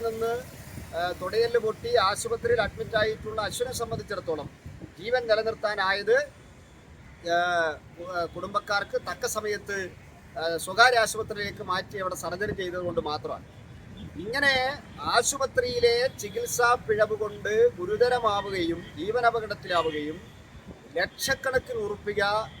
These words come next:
പാവപ്പെട്ട ഒരു തൊഴിലാളി കുടുംബം, ആ, ആ, കുടുംബം ഇന്ന് വീടും, ആ, സ്ഥലവും ഒക്കെ വിൽക്കേണ്ട സാഹചര്യത്തിലാണ് ഉള്ളത്.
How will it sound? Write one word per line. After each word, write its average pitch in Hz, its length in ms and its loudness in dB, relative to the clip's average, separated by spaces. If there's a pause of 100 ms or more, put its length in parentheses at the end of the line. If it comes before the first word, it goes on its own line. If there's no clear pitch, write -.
പാവപ്പെട്ട 208 680 -2 (340)
ഒരു 202 200 -2
തൊഴിലാളി 202 380 -2
കുടുംബം, 190 460 -6 (340)
ആ, 170 120 -2
ആ, 175 540 -2 (120)
കുടുംബം 190 340 -6
ഇന്ന് 185 180 -8
വീടും, 185 360 -6 (280)
ആ, 175 80 -4
സ്ഥലവും 175 420 -2
ഒക്കെ 185 320 -6 (340)
വിൽക്കേണ്ട 226 340 4
സാഹചര്യത്തിലാണ് 175 720 0
ഉള്ളത്. 160 320 2